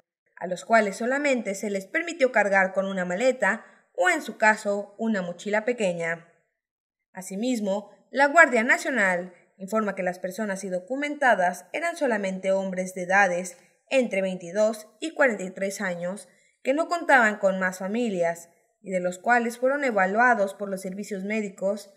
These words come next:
para descartar deshidrataciones o golpes de calor. Aunado a lo anterior, una vez que termine su proceso, los ilegales serán devueltos a sus respectivos países, ya que llevan entre tres y siete días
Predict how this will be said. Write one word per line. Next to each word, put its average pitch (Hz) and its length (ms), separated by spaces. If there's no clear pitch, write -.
para 359 220
descartar 220 840
deshidrataciones 220 1000
o 262 160
golpes 190 380
de 185 100
calor. 180 560
Aunado 208 560
a 180 40
lo 180 80
anterior, 262 560
una 330 240
vez 302 200
que 202 120
termine 202 360
su 196 200
proceso, 185 720
los 240 240
ilegales 202 520
serán 185 280
devueltos 196 640
a 302 120
sus 302 160
respectivos 196 640
países, 185 680
ya 202 160
que 208 120
llevan 220 280
entre 185 260
tres 208 380
y 185 80
siete 202 320
días 226 460